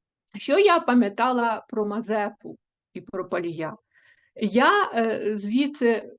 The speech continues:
ну, в цих казках була тільки якась така історія, що Палій був несправедливо звинувачений. Звинувачений,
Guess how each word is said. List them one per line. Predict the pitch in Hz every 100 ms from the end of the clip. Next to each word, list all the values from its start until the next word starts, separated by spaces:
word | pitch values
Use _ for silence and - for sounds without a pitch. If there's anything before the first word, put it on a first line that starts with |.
| _ _
ну, | 240 247 226 -
в |
цих | - 277 269
казках | 220 233 302 359 -
була | 240 254
тільки | 254 240 233
якась | 226 247
така | 247 220 240 233 -
історія, | - 214 - 320 320 285 254
що | 247 -
Палій | 214 220 233 311 302
був | - 311
несправедливо | 285 254 - 233 220 214 269 294
звинувачений. | 240 233 220 226 247 240 254 254 _ _ _ _ _ _ -
Звинувачений, | 196 220 226 247 427 - 339 285 277 - -